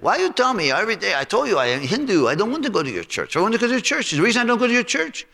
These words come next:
And, and you say, "Wonder why you don't go to church?" "'Cause I don't want to go to your church." You know, that's kinda how he was, you know.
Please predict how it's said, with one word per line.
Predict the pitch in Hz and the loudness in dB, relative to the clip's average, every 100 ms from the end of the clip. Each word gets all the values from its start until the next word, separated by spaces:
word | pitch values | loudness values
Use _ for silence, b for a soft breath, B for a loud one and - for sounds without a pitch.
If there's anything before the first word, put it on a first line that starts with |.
| B B B _ _ | B B B _ _
And, | 131 131 127 120 - | 0 0 0 -6 -4
and | 131 127 | -2 -2
you | 98 123 143 151 | -2 -4 -2 0
say, | 175 | 0
"Wonder | 156 214 | 2 4
why | 220 214 | 4 2
you | |
don't | 208 202 | 0 2
go | |
to | 208 202 | 2 2
church?" | 240 - | -2 -2
"'Cause | 226 | 0
I | 233 | 2
don't | 254 | 2
want | 349 | 0
to | 440 | 0
go | 262 | 0
to | |
your | 131 | 0
church." | 101 104 80 139 | -2 -4 -4 -4
You | |
know, | 135 | -2
that's | 151 180 | -2 -4
kinda | - 180 | -4 -2
how | 165 165 | 0 0
he | |
was, | 156 - - | 2 0 -2
you | - | -6
know. | 131 | -8